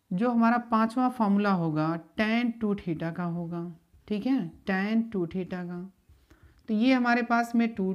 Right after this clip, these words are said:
tan theta upon वन माइनस tan स्क्वायर theta, ठीक है। तो ये जो मैंने पांच फार्मूले लिखे हुए हैं, ठीक है, तो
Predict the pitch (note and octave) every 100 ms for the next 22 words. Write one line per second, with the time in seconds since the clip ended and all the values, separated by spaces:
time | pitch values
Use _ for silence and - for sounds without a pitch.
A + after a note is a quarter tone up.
0 | G3+ G3+ G#3 G3+ G#3 G3+ G#3+ B3 C4 _
1 | _ _ _ _ _ _ _ _ F#3+ F#3+
2 | G#3+ G#3 F#3 F#3+ G#3+ C4+ C4+ _ _ _
3 | _ _ _ _ F3 G#3 C4 B3+ G#3 F3
4 | D#3+ E3 G3 - - _ _ _ _ _
5 | _ _ - G3+ G#3+ A3 A3 F#3+ F3 F#3+
6 | C4 D4+ - - - B2+ - C#3+ D#3 C#3+
7 | _ _ A3 G#3 C4 G3+ - _ _ _
8 | _ _ - C4 C#4+ D#4 D#4 A3 C4+ B3+
9 | C4 C4 C4 A#3+ A#3 A#3 A#3 - F#3+ G3
10 | A3+ G3+ F#3 A3+ G3+ C#3+ C#3 C3 D3 C#3+
11 | - - G#3 B3+ A3+ C#3 - _ - _
12 | _ _ _ - B3